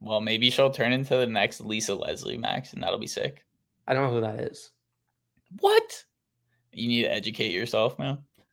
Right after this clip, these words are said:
Speaker 1: Well, so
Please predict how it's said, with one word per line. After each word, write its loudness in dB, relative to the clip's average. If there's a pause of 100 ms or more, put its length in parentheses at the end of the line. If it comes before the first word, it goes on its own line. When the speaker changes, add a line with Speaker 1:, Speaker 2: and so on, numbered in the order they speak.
(280)
Speaker 1:
Well, 8 (1040)
so 12